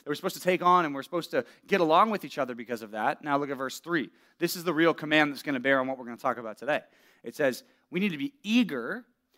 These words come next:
to maintain the unity of the Spirit in the bond of peace." So what we established last week, that was very important, it's a good thing for us to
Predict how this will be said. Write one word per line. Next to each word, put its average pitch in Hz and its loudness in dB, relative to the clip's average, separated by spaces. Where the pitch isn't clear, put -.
to 165 0
maintain 165 -2
the 135 -8
unity 165 2
of 165 2
the 190 -10
Spirit 156 -2
in 156 0
the 143 -4
bond 151 4
of 131 -4
peace." - -8
So 143 4
what 147 2
we 151 0
established 196 4
last 170 6
week, 156 -8
that 151 -10
was 117 -16
very 156 4
important, 139 -6
it's 117 -20
a - -20
good 147 -10
thing 160 -6
for 160 0
us 151 2
to 156 2